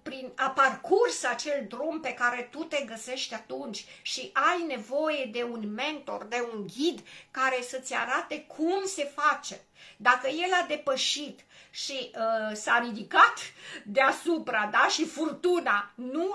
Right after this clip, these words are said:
l-a, uh, tăvălit, n-a rămas acolo jos, da,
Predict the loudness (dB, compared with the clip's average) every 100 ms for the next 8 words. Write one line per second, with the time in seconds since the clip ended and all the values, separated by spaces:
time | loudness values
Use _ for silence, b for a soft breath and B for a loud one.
0 | 4 6 8 6 2 -4 -4 -4 0 4
1 | 6 6 6 2 -2 -12 -4 2 4 4
2 | 4 4 4 -2 0 0 0 -2 0 0
3 | -2 -6 0 2 2